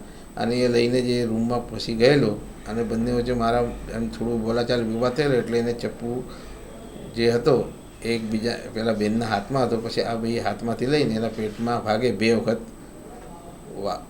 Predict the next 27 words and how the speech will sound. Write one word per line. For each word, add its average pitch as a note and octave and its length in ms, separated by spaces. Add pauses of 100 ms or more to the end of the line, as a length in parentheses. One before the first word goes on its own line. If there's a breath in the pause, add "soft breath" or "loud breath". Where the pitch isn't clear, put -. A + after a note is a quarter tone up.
(140)
મારી G#2 340
દીધેલ A#2 280
છે, - 160 (540 loud breath)
જેથી G#2+ 240
કરીને A2 380
એના A2 200
આંતરડા G#2+ 360
બેનના G2+ 600
બહાર G2 300
આવી F#2 260
ગયેલા. G2 300 (400 loud breath)
ત્યારબાદ A#2 420
શરીરના A2+ 420
બીજા A2 280
ભાગે G#2+ 280
પણ A2 220 (280)
ઈજાના G#2+ 360
નિશાન G2+ 340
થયેલ F2+ 340
છે, - 180 (600 loud breath)
જેથી G#2+ 360 (100)
એ G#2+ 140
બેનનું A2 380
ખૂન G#2 240
થયું. G2+ 180
પછી C3+ 340
આને C3 260